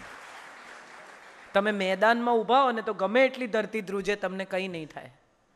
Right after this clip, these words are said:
પણ જો તમે દિવાલમાં ઊભા હશો તો ભય લાગશે કે હવે પડશે. દિવાલો રહેવા દો, મેદાન ખુલ્લું કરી નાખો.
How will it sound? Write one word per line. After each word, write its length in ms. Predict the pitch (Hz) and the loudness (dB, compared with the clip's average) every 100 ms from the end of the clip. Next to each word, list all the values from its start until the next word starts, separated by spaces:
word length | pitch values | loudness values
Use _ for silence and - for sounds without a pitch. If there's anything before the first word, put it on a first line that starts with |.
| _ _ _ _ - | _ _ _ _ -8
પણ 120 | 185 | -4
જો 140 | 185 | -4
તમે 220 | 196 190 196 | -4 -4 -4
દિવાલમાં 560 | 190 214 294 294 269 | 2 8 8 8 4
ઊભા 240 | 233 233 214 | 4 4 4
હશો 200 | 202 196 | 2 -4
તો 120 | 185 | -4
ભય 200 | 180 180 | -2 0
લાગશે 400 | 165 156 - 151 | -2 -4 -10 -12
કે 120 | 151 | -10
હવે 120 | 147 | -12
પડશે. 460 | 151 151 131 - - _ _ _ _ _ _ _ _ _ 170 | -10 -10 -10 -14 -18 _ _ _ _ _ _ _ _ _ -6
દિવાલો 360 | 180 190 196 | -2 0 0
રહેવા 280 | 185 165 185 | -2 0 -2
દો, 160 | 208 294 - _ _ _ _ _ _ _ _ _ - | -2 -8 -16 _ _ _ _ _ _ _ _ _ -6
મેદાન 340 | 170 175 190 | -2 -2 -4
ખુલ્લું 400 | 180 185 180 208 | -4 -6 -2 -2
કરી 220 | 196 180 | -2 -6
નાખો. 380 | 196 185 208 226 | -6 -10 -12 -14